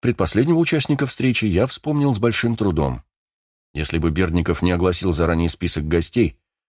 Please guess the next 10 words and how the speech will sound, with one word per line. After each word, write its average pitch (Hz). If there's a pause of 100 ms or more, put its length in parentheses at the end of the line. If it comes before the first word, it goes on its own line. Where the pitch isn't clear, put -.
(120)
возможно, 98
я 110
бы 107
его 110
и 120
не 117
вспомнил. 85 (680)
Мирон 104
Александрович 110
Капустин, 95